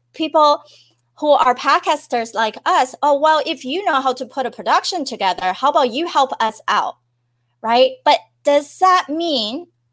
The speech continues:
you really need to do all these projects even though you're good at something? If we're no longer living in the area of both our genius zone, whatever you're really good at,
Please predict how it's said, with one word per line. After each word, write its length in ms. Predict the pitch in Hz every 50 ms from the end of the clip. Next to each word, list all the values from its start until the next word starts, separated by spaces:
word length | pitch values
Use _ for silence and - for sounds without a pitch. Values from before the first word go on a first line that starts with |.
| _ -
you 180 | 226 247 247 240
really 300 | 277 330 349 359 330 302
need 320 | 285 277 285 294 311 294
to 100 | 302 262
do 280 | 262 - - 262 285 269 -
all 160 | 262 254 262
these 280 | 262 254 - - - -
projects 800 | _ - - - 320 302 311 330 330 339 233 185 175 - - _ _ _ _ _
even 320 | - 302 320 311 330 320 294
though 160 | 285 262 254
you're 280 | 247 214 220 202 190 - _ _
good 300 | - 254 269 294 302 - - -
at 180 | 220 190 -
something? 600 | - - 208 185 185 - - - - 67 - - _ _ _ _ _ _ _ _ _ _ _ _ _ -
If 180 | 302 349 370 -
we're 160 | 381 359 339
no 220 | 302 277 269 262
longer 400 | 254 240 254 285 330 330 302 277
living 400 | 262 262 269 277 277 277 269 262 262
in 260 | 254 254 254 254 262
the 420 | 226 214 196 190 180 180 170 - - _ _ _ _ _ _ _ -
area 560 | 220 226 214 233 254 294 311 320 330 320 - -
of 260 | 220 214 214 214 _
both 360 | - 254 277 320 370 349 - - - -
our 140 | 214 202 202
genius 500 | - - 214 226 247 269 302 320 320 330
zone, 320 | 330 339 349 359 381 403 - _ _ _ _ _ _
whatever 400 | - 196 208 208 226 226 220 233
you're 220 | 247 247 233 233 202
really 280 | 202 196 190 220 226
good 180 | 220 226 196 190
at, 280 | 202 214 247 277 294